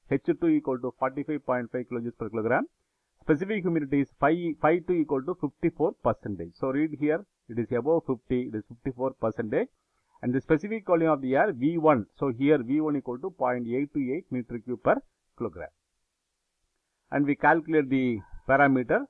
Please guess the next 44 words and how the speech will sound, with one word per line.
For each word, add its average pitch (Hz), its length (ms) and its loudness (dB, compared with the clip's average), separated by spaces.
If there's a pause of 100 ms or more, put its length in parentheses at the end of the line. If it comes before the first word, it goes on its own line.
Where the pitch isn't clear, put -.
mass 123 300 0
of 151 200 4
the 123 140 0
air 127 140 2
equal 120 260 -4
to 147 200 -2
M 143 180 0
equal 123 260 -2
to 117 140 -6
volume 131 380 0
by 120 100 -2
specific 117 440 -8
volume. 117 380 0 (640)
Capital 143 320 2
V 147 140 2
by 135 260 -2
small 131 220 -2
v 135 120 -6
equal 117 240 -4
to 196 220 -6
hundred 139 360 -2
divided 127 260 -4
by 117 160 -2 (100)
point 117 480 -4
eight 135 240 -4
two 143 100 -4 (100)
eight 139 160 -4
equal 110 280 -8
to 156 100 -8
one 127 240 -4
twenty 135 280 -4
point 113 400 -6
seven 120 260 -6
seven 147 300 -4 (480)
kilograms 131 460 -2
per 113 120 -4
minute. 135 400 -2 (800)
And 110 180 -8
the 113 160 -4
heat 190 240 -10
added 131 400 2 (460)
M 147 220 -2
into 127 380 -2
H 110 100 -10